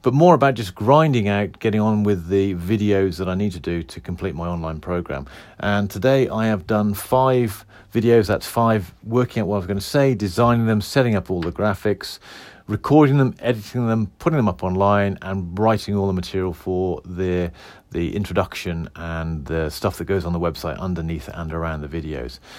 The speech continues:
And it's been a real satisfying day because I've managed just to crack out these, these videos, and I'm really pleased with the quality of the content. I think the other day I tried to see if I could do eight videos in one day, and I didn't really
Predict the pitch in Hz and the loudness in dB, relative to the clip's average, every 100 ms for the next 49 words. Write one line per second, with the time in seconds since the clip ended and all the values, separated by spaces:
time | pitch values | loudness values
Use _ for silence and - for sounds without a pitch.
0 | - - - 113 107 127 143 202 185 - | -20 -18 -4 -4 0 2 4 4 2 0
1 | 165 156 - 131 123 117 101 113 101 92 | 2 0 0 0 2 2 2 4 4 0
2 | - - - - 104 98 117 107 104 127 | -4 -18 -20 -8 -6 0 2 2 2 0
3 | 127 98 104 101 95 - - - 160 151 | 0 -4 -8 -8 -8 -14 -16 -4 -2 -2
4 | 123 - 135 123 98 - - 95 113 101 | -4 -4 -2 -2 -4 -10 -8 0 0 0
5 | - - - - 101 117 98 101 95 95 | -4 -12 -20 -10 -2 0 0 0 2 4
6 | 95 92 - - - - - - - 143 | 4 0 -8 -12 -10 -16 -14 -8 2 4
7 | 147 190 180 - 160 135 107 92 - 104 | 6 4 2 2 2 4 0 -2 -2 0
8 | 101 95 - - - - - - 147 147 | 0 0 -6 -20 -20 -20 -18 2 4 4
9 | 117 104 - 127 107 92 78 - - 98 | 2 -6 -2 0 0 -4 -6 -8 -10 -4
10 | 131 120 113 110 104 98 107 104 98 95 | -2 0 2 4 2 2 0 0 0 -6
11 | - - - 110 98 98 98 101 - - | -8 -10 -6 -4 -2 -4 0 0 0 -4
12 | 113 92 107 98 95 95 95 92 90 90 | -4 -2 -2 0 2 2 0 0 2 2
13 | 87 101 90 85 90 143 131 107 110 104 | 2 2 2 0 -2 -2 -4 0 2 2
14 | 95 | 0